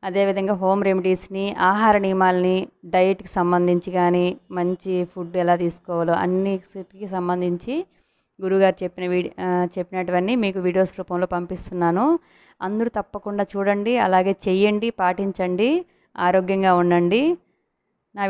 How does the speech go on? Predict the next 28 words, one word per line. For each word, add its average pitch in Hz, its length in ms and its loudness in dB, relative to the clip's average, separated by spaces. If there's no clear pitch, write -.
వీడియోని 208 400 2
మీరు 190 240 -2
వాచ్ 185 220 4
చేయాలనుకుంటే 190 600 -2
గోపాల్ 202 280 4
రెడ్డి 196 200 2
యోగా 190 220 6
అనే 190 140 2
ఛానల్ని 190 340 2
సబ్స్క్రైబ్ 202 400 0
చేసుకోండి. 180 500 0
అప్పుడే 220 260 -6
ప్రతిదీ 214 420 -2
మీకు 196 220 -4
నోటిఫికేషన్ 190 500 -4
అనేది 180 200 0
వస్తుంది. 196 400 -2
మీకు 196 240 -4
ఏది 190 160 2
యూస్ఫుల్లో 202 460 0
దాన్ని 190 260 -2
చూస్ 208 160 -6
చేసుకోండి. 196 520 -2
ఫ్రెండ్స్కి, 185 480 -4
రిలేటివ్స్కి 180 480 0
అందరికీ 208 420 0
షేర్ 180 300 2
చేయండి. 190 360 0